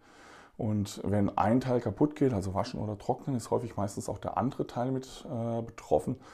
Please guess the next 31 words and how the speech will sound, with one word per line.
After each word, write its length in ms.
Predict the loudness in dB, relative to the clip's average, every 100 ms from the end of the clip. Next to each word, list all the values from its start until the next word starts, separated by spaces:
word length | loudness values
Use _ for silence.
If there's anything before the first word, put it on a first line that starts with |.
| -20 -20 -20 -18 -2
äh, 120 | 2
auch 200 | 2 4
wenn 120 | 2
er 200 | 4 2 -2 -16 _ -18 -18 -2
theoretisch 340 | 2 2 2
noch 80 | -4
funktionieren 400 | -4 -2 0 2
würde, 140 | 2
sodass 260 | 0 -2 -4
de 100 | 0
facto 280 | 0 0 -2
dann 100 | -2
immer 160 | -4
zwei 240 | -4 -2 2
neue 220 | 2 2
Geräte 360 | 2 0 -2 -2
angeschafft 440 | -4 -4 -8 -8
werden 160 | -4 -4
müssen 200 | -4 -6
oder 280 | -6 -4 -4
eben 120 | -6
der 100 | -4
ganze 260 | -4 -4
Waschtrockner 420 | -8 -10 -12 -12 -12
getauscht, 380 | -8 -4 -4
obwohl 160 | -6 -8
nur 140 | -4
ein 120 | -4 -2
Teil 140 | -6
kaputt 360 | -8 -2 0 0
ist. 180 | -4